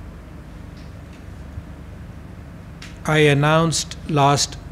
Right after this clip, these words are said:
March that this university received a grant of three hundred and ninety million rupees for a mega project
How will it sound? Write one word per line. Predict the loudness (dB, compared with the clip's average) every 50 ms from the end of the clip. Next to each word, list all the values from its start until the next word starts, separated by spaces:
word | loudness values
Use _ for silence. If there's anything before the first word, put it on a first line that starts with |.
| -14 -12 -8 -2
March | 2 4 4 6 6 4 2 0 -2 -6 -6 -8 -12 -14 -16 -16 -16 -16 -14 -14 -14 -14 -14 -14 -14 -14 -14 -14 -14 -14 -16 -16 -16 -14 -16 -14 -14 -14 -14 -14 -14 -6 0
that | 2 2 2 4 6
this | 6 6 8 6 6 2 2 2
university | 2 4 4 4 4 4 6 6 6 6 4 2 2 4 4 4 4
received | 6 4 4 4 4 4 6 6 6 6 6 4 4 2 0
a | 0 0 0
grant | 0 2 2 4 4 4 4 2 2 0 -2
of | -4 -4 -4
three | -6 -4 0 4 4 4 4
hundred | 4 2 0 0 0 2 2
and | 2 2 2 2
ninety | 2 2 0 0 -2 0 0 0
million | 0 2 2 2 2 2 2 0 0 0 0 0
rupees | 0 0 -2 0 -2 -4 -4 -4 -6 -8 -8 -4 -4 -4 -4 -6 -14 -16 -14 -14 -16 -16 -16 -16 -16 -16 -16 -16 -16 -18 -16 -16 -16 -16 -16 -16 -16 -16 -16 -16 -16 -8
for | 0 2 4 6 6 6
a | 6 6 6 6 6
mega | 6 4 4 6 6 6 6 6 4
project | 4 4 0 0 0 2 2 0 0 0 -6 -10 -12 -16